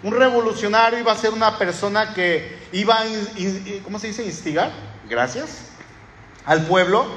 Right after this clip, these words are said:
para que ellos se levantaran en contra de los romanos, y entonces esto presentaba un problema para Pilato, y él tenía que actuar. Ahora, no solamente dijeron eso, en segundo lugar,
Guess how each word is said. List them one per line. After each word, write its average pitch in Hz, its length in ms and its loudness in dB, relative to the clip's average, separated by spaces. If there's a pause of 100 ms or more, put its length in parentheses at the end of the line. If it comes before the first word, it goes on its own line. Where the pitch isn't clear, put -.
(280)
para 180 240 6
que 196 80 -6
ellos 226 160 -4
se 233 100 4
levantaran 196 680 4
en 175 160 -6
contra 196 400 0
de 170 120 0
los 160 500 -2 (260)
romanos, 214 600 2 (200)
y 185 60 -2
entonces 196 600 -2
esto 240 380 2
presentaba 202 600 2
un 202 240 -2
problema 196 580 0
para 147 240 -4
Pilato, 208 480 0 (220)
y 170 60 4
él 185 60 4
tenía 190 360 0
que 165 80 0
actuar. 143 480 2
Ahora, 151 240 4
no 175 100 0
solamente 202 500 4
dijeron 175 440 2
eso, 220 240 0
en 156 80 -4
segundo 190 340 0
lugar, 226 400 4